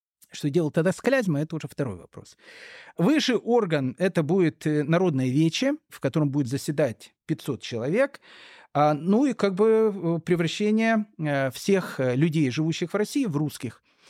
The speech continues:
То есть, э, должен будет единый быть народ, русский народ, который, в общем, так или иначе,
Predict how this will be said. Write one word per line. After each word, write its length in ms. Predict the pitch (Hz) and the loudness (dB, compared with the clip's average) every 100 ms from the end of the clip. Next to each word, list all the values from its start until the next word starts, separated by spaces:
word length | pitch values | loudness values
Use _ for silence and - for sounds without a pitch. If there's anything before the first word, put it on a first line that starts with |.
| - - _ | -20 -20 _
То 120 | 208 | 2
есть, 280 | 208 - - | 2 -2 -2
э, 360 | 185 180 180 160 _ | 0 2 0 -6 _
должен 360 | 165 240 233 208 | -2 0 0 0
будет 220 | 180 190 | -2 -2
единый 520 | 190 175 185 135 117 - | -2 0 -2 -2 -6 -12
быть 320 | - 170 135 135 | -4 -2 -2 2
народ, 420 | 147 233 294 160 | 4 4 2 0
русский 400 | 156 180 - 120 | 0 -2 -6 -6
народ, 400 | 127 202 302 - - - - | 0 0 0 -4 -20 -20 -20
который, 360 | - - 262 226 | -16 -6 -4 -2
в 20 | |
общем, 280 | 208 - 147 | -4 -6 -6
так 260 | - 160 - | -2 -2 -2
или 140 | 120 | -4
иначе, 600 | 131 220 - 202 190 175 | -2 -2 0 0 0 -2